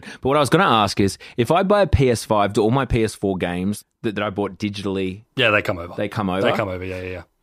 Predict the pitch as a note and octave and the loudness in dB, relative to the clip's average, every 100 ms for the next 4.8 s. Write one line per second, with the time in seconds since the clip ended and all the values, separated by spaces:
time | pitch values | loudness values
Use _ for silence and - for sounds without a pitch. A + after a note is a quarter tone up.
0 | _ _ _ _ A2+ A2+ A#2+ C3+ A2+ A2 | _ _ _ _ -4 0 0 0 0 0
1 | G#2+ G2+ F#2+ F#2 F#2 F#2 - - - B2 | -2 -8 -10 -10 -10 -12 -18 -18 0 6
2 | B2 G2+ B2+ - - _ A#2+ B2 A2+ G#2+ | 6 6 4 -2 -14 _ 2 4 4 4
3 | G#2+ G2 A2 G2 - G2+ F#2+ F#2+ - F2 | 2 2 2 0 0 0 0 -2 -4 -6
4 | G2+ G2 F2+ F#2 A2 B2+ A2 F#2 | -4 -4 -4 -4 -2 -2 -2 -4